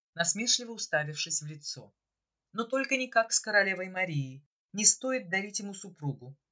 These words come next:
Дурная наследственность может свести на нет самые лучшие намерения. Сесил прекрасно понимал, о чем ведет речь королева, о своем даре в виде собственного возлюбленного Дадли или красавца Дарнлия, нашедшего в Эдинбурге смерть.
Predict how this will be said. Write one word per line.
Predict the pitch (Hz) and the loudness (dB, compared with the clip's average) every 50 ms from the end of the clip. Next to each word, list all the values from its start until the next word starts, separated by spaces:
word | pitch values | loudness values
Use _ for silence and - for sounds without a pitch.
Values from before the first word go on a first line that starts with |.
| _ _ _ _ - | _ _ _ _ -8
Дурная | 147 151 180 175 180 175 170 165 | -4 -2 -2 2 4 4 4 4
наследственность | 165 170 170 - 214 233 254 254 - _ - 151 151 147 147 143 - - - _ _ _ _ - | 4 2 0 0 0 0 0 -2 -4 _ -10 -6 -4 -4 -4 -4 -4 -6 -12 _ _ _ _ -6
может | 196 202 214 214 208 | -4 -4 -2 -2 -2
свести | - 190 208 196 - - - 254 | -2 -2 -2 -4 -4 -4 -2 -2
на | 226 208 | -2 -2
нет | 202 196 220 233 - | -2 -4 -4 -2 -2
самые | - - 196 196 214 220 233 240 | 0 0 0 -2 -2 -4 -6 -6
лучшие | 226 180 147 147 - - 170 175 | -6 -4 -2 0 0 0 0 -2
намерения. | 180 185 185 160 131 120 113 113 113 113 113 110 - _ _ _ _ _ _ _ _ _ _ _ _ _ _ _ _ _ | -6 -6 -4 -4 -4 -6 -8 -16 -20 -20 -20 -20 -20 _ _ _ _ _ _ _ _ _ _ _ _ _ _ _ _ _
Сесил | - - - 160 - - 156 143 | -2 -2 0 0 0 -2 -2 -4
прекрасно | 143 151 156 - 180 185 180 - 165 156 | -8 -10 -4 0 0 0 0 0 -4 -8
понимал, | - 175 185 190 185 147 117 120 | -10 -8 -4 0 2 2 2 2
о | 123 | 0
чем | - - 139 139 | 0 0 2 0
ведет | 131 139 135 139 139 135 - | 0 -2 -2 -4 -4 -4 -6
речь | 139 135 135 - | -6 -4 -4 -4
королева, | - 147 147 156 160 160 135 110 117 120 - _ _ _ _ - | -4 -4 -6 -4 -4 -2 -4 -4 -6 -8 -18 _ _ _ _ -6
о | - 135 | 0 0
своем | - 143 139 147 151 160 160 151 | 2 2 2 2 2 0 -2 -2
даре | 151 185 202 214 202 202 196 - _ _ | -2 0 0 0 -2 -6 -12 -14 _ _
в | - 151 | -8 -6
виде | 151 165 170 147 151 | -6 -6 -6 -4 -4
собственного | - - - 175 170 - - - 185 190 190 185 190 190 190 _ - | -4 -4 -4 -6 -8 -8 -8 -8 -6 -8 -6 -6 -6 -8 -10 _ -6
возлюбленного | 151 170 160 139 147 156 151 151 160 160 156 156 156 156 | -4 -2 -2 -2 -2 -4 -4 -6 -6 -6 -6 -4 -4 -4
Дадли | 156 147 156 143 135 127 123 127 131 - _ _ _ - | 0 4 4 4 4 4 0 -8 -12 -12 _ _ _ -12
или | 262 233 | -10 -10
красавца | 196 - 160 160 151 - 160 151 151 - - 156 | -2 0 2 4 4 6 4 4 2 -2 -6 -2
Дарнлия, | 143 143 139 123 123 131 127 120 123 120 120 127 _ _ - | 2 4 4 4 4 0 -6 -12 -12 -14 -16 -18 _ _ -2
нашедшего | 147 147 143 147 170 185 - - - 185 175 | 2 4 4 4 4 0 0 0 0 0 -2
в | 160 151 | -2 -2
Эдинбурге | 143 151 147 143 143 151 156 147 147 160 | 0 4 4 4 4 2 -2 -2 0 2
смерть. | - - 147 131 117 113 - - - - | 2 2 2 0 -6 -8 -10 -8 -10 -10